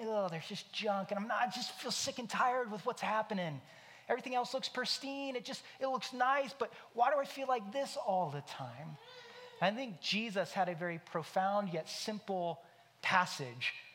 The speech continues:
where he spoke into that. He says this in Luke five, verse thirty-one, thirty-two. Jesus answered them, "It is not the healthy who need a doctor, but the sick. I have not come to call the righteous, but sinners to repentance." I think today,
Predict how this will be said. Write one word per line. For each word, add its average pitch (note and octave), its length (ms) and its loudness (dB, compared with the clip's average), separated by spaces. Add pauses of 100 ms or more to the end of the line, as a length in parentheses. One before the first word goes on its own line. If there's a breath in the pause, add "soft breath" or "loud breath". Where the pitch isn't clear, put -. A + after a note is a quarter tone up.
(140)
where D3+ 80 -2
he F#3+ 120 0
spoke F#3 360 -2
into G#3 340 -2
that. A#2+ 380 -4 (520 loud breath)
He G#3 140 0
says G3+ 280 0
this G3+ 220 -2
in E3+ 160 -2
Luke F#3 180 -4
five, F3 540 4 (380 loud breath)
verse F3 200 0
thirty-one, F3 420 0
thirty-two. E3+ 480 -2
Jesus F3+ 260 -2
answered F3+ 320 -2
them, E3 320 0 (540 loud breath)
"It G#3+ 160 0
is F3+ 140 -4
not F#3 200 4
the F3+ 100 4
healthy G#3 380 2
who F#3 120 -2
need F3+ 180 -2
a E3 60 2
doctor, E3 440 0
but D#3+ 180 -4
the E3+ 80 -6
sick. G3 380 0 (680 loud breath)
I E3 80 8
have F3+ 100 6
not G3 220 2
come G#3+ 260 4
to G3 60 -4
call F3+ 200 6
the F3 80 -2
righteous, E3+ 420 2
but - 200 -4
sinners D#3+ 420 -2
to - 100 -8
repentance." D3 840 -6 (800 loud breath)
I F#3 80 2
think A#3 200 -2
today, F3 520 0